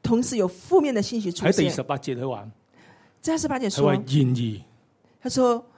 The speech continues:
Speaker 1: 然而，
Speaker 2: 哇，呢個然而好大件事。
Speaker 1: 啊，然而，這個然而很大件事。
Speaker 2: 然而住喺嗰地嘅居民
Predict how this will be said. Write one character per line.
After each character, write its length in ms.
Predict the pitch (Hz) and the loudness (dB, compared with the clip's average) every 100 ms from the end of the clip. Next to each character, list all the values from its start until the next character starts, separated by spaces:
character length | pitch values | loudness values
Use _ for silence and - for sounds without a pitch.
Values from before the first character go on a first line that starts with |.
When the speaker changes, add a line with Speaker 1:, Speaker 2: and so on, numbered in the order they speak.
| _ | _
Speaker 1:
然 280 | 226 220 233 | -2 0 0
而， 300 | 208 190 202 - | 0 -2 -6 -4
Speaker 2:
哇， 180 | 139 123 | -2 0
呢 120 | 160 | 2
個 80 | 135 | 0
然 160 | 104 98 117 | -2 -10 -10
而 80 | 117 | -10
好 60 | |
大 120 | 104 95 | -12 -14
件 140 | 95 | -14
事。 180 | - 104 113 320 - | -14 -14 -18 -18 -4
Speaker 1:
啊， 160 | 311 | -2
然 240 | 311 285 339 | 0 0 0
而， 140 | 277 | -2
這 100 | 370 | 0
個 100 | 330 | 2
然 140 | 277 254 | 2 0
而 80 | 285 | -2
很 160 | 240 - - | -4 -6 -6
大 160 | 294 | 2
件 240 | 175 180 170 | 4 6 6
事。 200 | 185 208 | 4 2
Speaker 2:
然 20 | |
而 80 | 165 | 0
住 80 | |
喺 300 | 185 135 170 | 2 4 4
嗰 220 | 220 208 220 - | 4 2 2 0
地 320 | 160 156 - _ - | -2 -2 -12 _ -4
嘅 360 | 180 - 262 233 | -4 2 6 8
居 100 | |
民 140 | 208 | 6